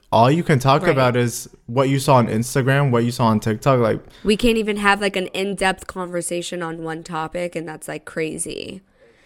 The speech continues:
Speaker 2: 'Cause you and I can talk about rocks for thirty minutes.
Speaker 1: Girl, I was thinking rock stars. I was like, "Wow, we can." <laughs>
Speaker 2: No, like, literal rocks.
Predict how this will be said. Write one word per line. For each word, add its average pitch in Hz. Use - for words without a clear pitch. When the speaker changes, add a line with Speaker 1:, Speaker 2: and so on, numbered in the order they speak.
Speaker 2:
'Cause 220
you 233
and 262
I 196
can 208
talk 202
about 175
rocks 175
for -
thirty 175
minutes. -
Speaker 1:
Girl, 120
I 127
was 127
thinking 135
rock 110
stars. 113
I 110
was 110
like, 104
"Wow, 110
we 120
can." 139
<laughs> -
Speaker 2:
No, 190
like, 175
literal 202
rocks. 170